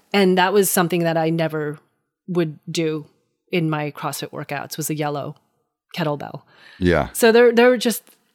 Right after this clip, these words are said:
Speaker 1: things like that where I'm thinking, "Oh my gosh, I can't wait to get to the point where I'm strong enough and have also the endurance to be able to do a workout using those heavier weights." Vest.
Speaker 2: Yeah.
Speaker 1: The, um,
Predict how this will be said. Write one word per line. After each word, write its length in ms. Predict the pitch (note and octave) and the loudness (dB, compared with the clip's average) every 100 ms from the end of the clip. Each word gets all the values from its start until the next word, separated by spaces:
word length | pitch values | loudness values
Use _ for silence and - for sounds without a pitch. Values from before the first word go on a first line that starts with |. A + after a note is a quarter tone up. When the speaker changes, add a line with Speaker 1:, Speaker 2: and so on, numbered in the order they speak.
| _ - | _ 0
Speaker 1:
things 200 | B3 A3+ | 2 2
like 160 | G3 | 2
that 200 | G3+ G3+ | 2 0
where 80 | E3 | 0
I'm 120 | E3 | -2
thinking, 360 | E3 D#3+ D#3+ D#3+ | -2 -2 -2 -2
"Oh 140 | E3+ | -2
my 100 | E3+ | -2
gosh, 460 | D#3 D#3 C#3+ - - _ _ _ | -2 -2 -4 -6 -10 _ _ _
I 100 | - | -14
can't 260 | E3 F#3 F3 | -10 -6 -4
wait 180 | F3 F3 | -4 -4
to 140 | F#3 - _ - | -8 -16 _ -8
get 160 | F3 G3 | -2 -2
to 80 | F#3 | -2
the 60 | |
point 280 | F#3 F3+ G3+ | -4 0 0
where 240 | F#3 E3+ E3 | 0 0 0
I'm 240 | E3 F3 - | 0 -2 -4
strong 480 | - - E3+ F3+ | -2 0 2 4
enough 360 | A#3 B3+ C4+ - | 4 4 2 0
and 120 | - | -2
have 240 | E3 D#3+ D#3 | -2 -4 -2
also 300 | F3 E3+ F3+ | -2 -2 -4
the 180 | E3 D#3+ | -2 -2
endurance 560 | D3+ D#3 D#3+ G#3 C4+ - | -2 -2 0 2 0 -2
to 100 | E3+ | -2
be 160 | E3+ | 0
able 200 | D#3+ E3+ | 0 -2
to 100 | D#3 | -6
do 480 | D#3+ D3+ E3+ E3 E3 - | -8 -4 -2 -2 -6 -8
a 100 | E3 | -6
workout 600 | D3 E3 D#3+ G#3 G#3+ G#3 | -2 -2 -2 -2 -2 -2
using 420 | F3 E3 E3 D#3 | -4 -4 -4 -6
those 260 | D3+ E3 - _ _ - | -4 -4 -6 _ _ -12
heavier 360 | - E3 C#3+ | -8 -6 -6
weights." 400 | A#2+ C#3+ - - - _ _ _ _ - - _ - | -8 -8 -10 -12 -16 _ _ _ _ -18 -18 _ -6
Vest. 760 | G3 A3 F#3 G3 C#3 - - - _ _ _ _ _ - | -6 -4 -2 -2 -2 -8 -10 -18 _ _ _ _ _ 0
Speaker 2:
Yeah. 280 | F#3+ F3+ E3+ | 4 4 4
Speaker 1:
The, 80 | |
um, 440 | F3+ E3+ E3 D#3+ | 2 2 0 -4